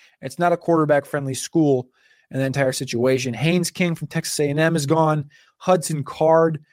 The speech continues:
Quinn Ewers, quarter-, backup quarterback. You know, that was the competition earlier this year, was Hudson Card versus Quinn Ewers. Hudson Card joins the transfer portal as well. And the other one was Cade McNamara, the guy who split duties early this season with J J McCarthy. He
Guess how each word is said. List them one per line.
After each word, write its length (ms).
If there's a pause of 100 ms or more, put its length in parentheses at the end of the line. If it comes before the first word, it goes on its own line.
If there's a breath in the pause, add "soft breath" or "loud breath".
(140 soft breath)
Quinn 200
Ewers, 340
quarter-, 360
backup 460
quarterback. 540
You 60
know, 60
that 140
was 100
the 60
competition 480
earlier 220
this 140
year, 100
was 80
Hudson 280
Card 240
versus 200
Quinn 200
Ewers. 240 (260 soft breath)
Hudson 260
Card 340
joins 400 (100)
the 400
transfer 300
portal 300
as 120
well. 400 (380 soft breath)
And 140
the 60
other 120
one 120
was 120
Cade 440
McNamara, 680
the 80
guy 200
who 220 (240)
split 480
duties 480
early 260
this 180
season 200
with 120
J 140
J 120
McCarthy. 460
He 320